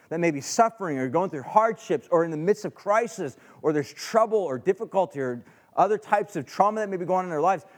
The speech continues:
It keeps us from actually being present. Paul the Apostle, again, he obviously didn't have smart devices, but the point of the matter is, is Paul was nonetheless very present, very alert, very aware.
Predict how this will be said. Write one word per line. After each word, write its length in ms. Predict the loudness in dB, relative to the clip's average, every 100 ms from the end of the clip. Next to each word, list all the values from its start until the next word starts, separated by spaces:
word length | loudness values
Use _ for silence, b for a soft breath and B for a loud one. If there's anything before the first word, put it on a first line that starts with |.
| B
It 140 | -10
keeps 320 | -4 -4 -4 -6
us 120 | -8
from 180 | -8 -8
actually 340 | -6 -6 -4 -4
being 160 | -4
present. 380 | 0 0 0 -8
Paul 240 | 0 0 2
the 60 |
Apostle, 460 | -2 -6 -8 -4 -4
again, 400 | 0 0 0 -6 B B B _
he 260 | -4 -2 -2 2
obviously 360 | 2 2 -6 -8
didn't 180 | -8 -8
have 560 | 0 2 4 0 -6 -20 -12
smart 280 | 0 0
devices, 400 | 2 0 0 -6
but 140 | -10 -10
the 60 |
point 200 | -2 -2
of 60 | 0
the 0 |
matter 200 | 0 0
is, 100 | -4
is 100 | -10 -2
Paul 300 | 2 2 0
was 220 | -6 -8 b b
nonetheless 500 | -2 0 0 0 -4
very 320 | -4 0 0
present, 540 | -2 -2 0 -2 -6
very 240 | 0 2 2
alert, 400 | 0 0 0 -2
very 300 | -2 0 0
aware. 580 | 0 0 2 2 0